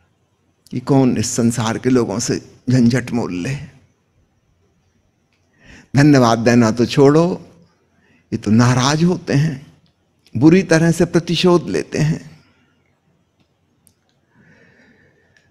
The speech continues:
लेकिन जिन लोगों ने करुणा की भावना को शुरुआत से ही साधा है, अपनी साधना के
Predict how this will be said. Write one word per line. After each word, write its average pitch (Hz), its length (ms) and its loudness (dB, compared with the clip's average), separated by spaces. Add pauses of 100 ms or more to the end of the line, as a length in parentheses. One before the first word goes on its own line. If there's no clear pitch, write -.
(680)
लेकिन 120 240 2
जिन 147 200 4
लोगों 117 320 2
ने 120 160 4
करुणा 113 400 0
की 120 140 -2
भावना 110 480 0
को 131 340 2
शुरुआत 113 500 0
से - 120 -2
ही 127 140 6
साधा 123 400 0
है, 143 460 0 (1000)
अपनी 117 280 -2
साधना 107 420 0
के 107 440 -4